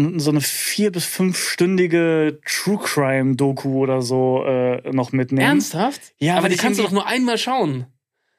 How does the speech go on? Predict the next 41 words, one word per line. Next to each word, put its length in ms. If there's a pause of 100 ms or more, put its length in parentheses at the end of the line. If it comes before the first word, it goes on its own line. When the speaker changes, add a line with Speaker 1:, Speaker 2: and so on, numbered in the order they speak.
(560)
Speaker 1:
Ja. 300
Speaker 2:
Danach 320
ist 120
sie 80
doch 120
nicht 160
mehr, 220
oder? 340 (880)
Speaker 1:
Ja, 220
aber 160 (120)
also, 380 (180)
wenn 120
das 120
für 100
den 120
Rest 240
deines 160
Lebens 220
ist, 200
wird 180
alles 300
irgendwann 420
langweilig, 560
denk 120
Speaker 2:
Ja, 280
Speaker 1:
ich 80
mir 40
so. 100
Speaker 2:
okay. 260 (160)
Speaker 1:
Und 420
natürlich 360
guckt 200
man 100
das 120
dann 120
nicht 140
jeden 280
Tag. 480
Speaker 2:
<laughs> 540
Speaker 1:
Aber 400
so, 360